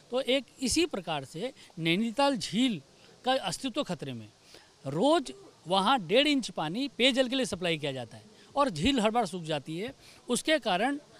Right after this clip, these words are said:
जो वहाँ के टूरिज्म पे बड़ा प्रतिकूल प्रभाव पड़ता है। तो हम लोगों ने एक योजना उसके लिए बनाई है।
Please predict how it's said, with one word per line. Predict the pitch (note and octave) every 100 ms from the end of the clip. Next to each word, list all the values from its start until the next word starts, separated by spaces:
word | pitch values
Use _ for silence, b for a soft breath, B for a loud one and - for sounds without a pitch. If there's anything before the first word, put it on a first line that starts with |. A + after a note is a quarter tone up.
| B -
जो | G#3+
वहाँ | G#3 A3
के | C4
टूरिज्म | A3 A3+ B3 C4+
पे | C#4
बड़ा | C4+
प्रतिकूल | C4+ G3 A#3 A3 A#3
प्रभाव | F3+ C#3+ C3
पड़ता | A#2 -
है। | A2 - B B A3+
तो |
हम | E3 B3
लोगों | C4 B3 C4
ने | C4
एक |
योजना | F#3 F#3 F#3 A#3+
उसके | - B3
लिए |
बनाई | A3+ A3+ B3
है। | C4